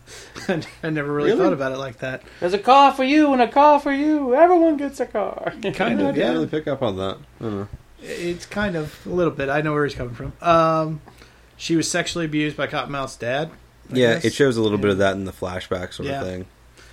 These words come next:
Speaker 1: And then Mama Mabel, actually, when he betrays Mama Mabel, she makes her shoot him,
Speaker 2: Mm.
Speaker 1: which is interesting.
Speaker 2: Yeah.
Speaker 1: And the fact that Cottonmouth doesn't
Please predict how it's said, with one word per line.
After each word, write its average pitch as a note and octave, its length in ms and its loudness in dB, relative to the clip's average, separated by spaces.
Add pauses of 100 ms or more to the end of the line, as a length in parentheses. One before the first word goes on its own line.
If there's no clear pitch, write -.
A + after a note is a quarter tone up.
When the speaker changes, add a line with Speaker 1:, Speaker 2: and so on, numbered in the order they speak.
(180)
Speaker 1:
And B2 80 -12
then C3+ 120 -6
Mama C#3+ 260 -2
Mabel, C#3 340 -6
actually, C3 380 -6
when B2+ 320 -6
he D3+ 580 -6
betrays C#3+ 540 -8 (100)
Mama C#3+ 240 -8
Mabel, C#3+ 380 -6
she C#3 220 -12
makes C3+ 420 -12 (160)
her C#3+ 400 -4 (640)
shoot B2 240 -10
him, A2+ 300 -6 (340)
Speaker 2:
Mm. G#2 360 -2 (120)
Speaker 1:
which A2+ 220 -12
is B2+ 100 -8
interesting. A#2 460 -12 (1080)
Speaker 2:
Yeah. G2 300 -6 (360)
Speaker 1:
And D3 120 -12
the C3+ 60 -12
fact D3+ 300 -2
that C3+ 200 -6
Cottonmouth C#3+ 540 -4 (140)
doesn't C3 340 -10